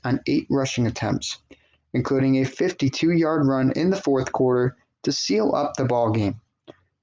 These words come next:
Junior quarterback Dante Torres also had a hand in the rushing department with fifty-two yards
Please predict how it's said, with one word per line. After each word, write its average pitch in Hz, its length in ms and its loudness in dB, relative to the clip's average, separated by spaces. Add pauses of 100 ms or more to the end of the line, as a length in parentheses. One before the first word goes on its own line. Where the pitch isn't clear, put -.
Junior 151 300 2
quarterback 139 560 0
Dante 139 420 0
Torres 151 440 0
also 143 360 -2
had 127 220 0
a 127 60 0
hand 131 340 2
in 135 140 2
the 131 100 2
rushing 127 340 0
department 135 480 0 (320)
with 135 240 -2
fifty-two 185 520 -2
yards 120 460 2